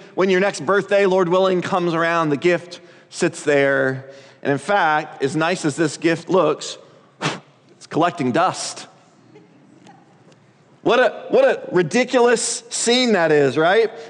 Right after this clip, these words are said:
What a ridiculous depiction. Who would do that? Even the most humble among us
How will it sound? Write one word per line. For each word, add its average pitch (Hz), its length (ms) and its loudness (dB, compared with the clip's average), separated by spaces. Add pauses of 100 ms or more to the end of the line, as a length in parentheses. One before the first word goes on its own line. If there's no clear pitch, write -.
What 208 120 2
a 202 60 2
ridiculous 208 560 2
depiction. 202 580 0
Who 240 140 2
would 277 160 0
do 247 160 0
that? 196 400 -2
Even 269 180 2
the 269 100 2
most 240 380 0 (260)
humble 269 580 4
among 220 340 2
us - 520 -4